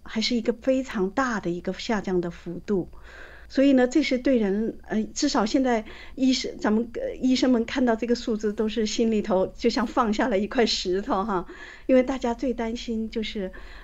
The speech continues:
之前最担心的就是怕 Omicron，呃，这么快的一个传播，如果它的住院率跟以前相当的话，那这个住院的人数可以是巨大的。所以看到这个数据，真的是大家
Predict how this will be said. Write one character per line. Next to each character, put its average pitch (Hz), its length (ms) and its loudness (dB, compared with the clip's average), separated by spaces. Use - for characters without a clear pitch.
之 294 140 0
前 214 280 0
最 262 140 -2
担 220 180 0
心 233 180 -2
的 214 80 0
就 208 160 -2
是 202 140 -8
怕 - 240 -4
Omicron， 233 600 2
呃， - 80 -10
这 311 180 4
么 233 240 4
快 254 240 -2
的 208 100 -2
一 190 60 -4
个 220 120 -4
传 175 360 -2
播， 208 160 0
如 208 200 2
果 226 140 4
它 220 160 -8
的 214 100 -2
住 262 200 0
院 233 200 4
率 233 200 2
跟 254 240 2
以 185 80 0
前 202 240 0
相 247 260 0
当 254 220 2
的 233 100 0
话， 196 300 -4
那 254 180 4
这 262 80 2
个 247 100 6
住 247 220 0
院 220 160 4
的 196 80 -2
人 190 180 0
数 214 200 -8
可 - 180 -8
以 202 140 -4
是 190 180 -6
巨 214 260 -6
大 190 320 -6
的。 - 120 -12
所 262 140 4
以 254 60 4
看 269 180 4
到 247 80 6
这 247 120 2
个 226 60 6
数 220 200 -2
据， 196 100 -4
真 214 180 0
的 214 120 0
是 208 100 -10
大 196 180 -4
家 190 240 -6